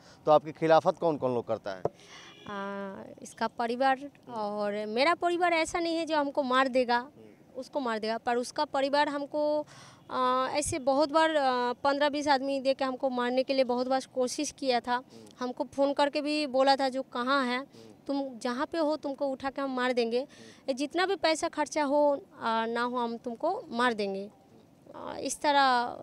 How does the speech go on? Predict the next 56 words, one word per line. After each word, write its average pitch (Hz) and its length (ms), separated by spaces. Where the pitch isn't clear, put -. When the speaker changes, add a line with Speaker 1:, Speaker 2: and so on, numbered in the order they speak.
Speaker 2:
मतलब 254 320
वो 269 120
थोड़ा 269 320
अलग 269 360
टाइप 269 240
का 262 120
है 240 260
तो 233 360
बोले 214 280
हैं। 190 200
Speaker 1:
हम्म, 123 100
तो 131 60
डर 175 200
है 180 180
आपको? 110 380
Speaker 2:
आ, 240 60
डर 254 340
नहीं 240 300
है। 269 180
Speaker 1:
हम्म। 392 160
Speaker 2:
तो 208 640
Speaker 1:
प्यार 151 280
में 175 140
कुर्बानी 160 460
दे 175 180
सकते 151 320
हैं 131 160
आप? 107 140
Speaker 2:
एकदम। 233 440
Speaker 1:
अब - 60
तो - 60
Speaker 2:
इसीलिए 165 220
Speaker 1:
आपको 160 200
हम 156 100
लड़का 156 340
कहेंगे, 135 300
लड़की 139 280
हम 147 80
Speaker 2:
हम - 60
Speaker 1:
नहीं 339 80
Speaker 2:
दोनों 370 160
का 392 40
Speaker 1:
कहेंगे। 392 180
Speaker 2:
रिश्ता 392 260
तो 392 140
बहुत 262 300
Speaker 1:
हम्म। 339 200
Speaker 2:
पहले 359 180
था, 302 160
Speaker 1:
हम्म। 302 280
Speaker 2:
तो 285 180
खुलेआम 330 480
नहीं 311 260
किया 262 280
था। 240 160
Speaker 1:
हम्म। 262 140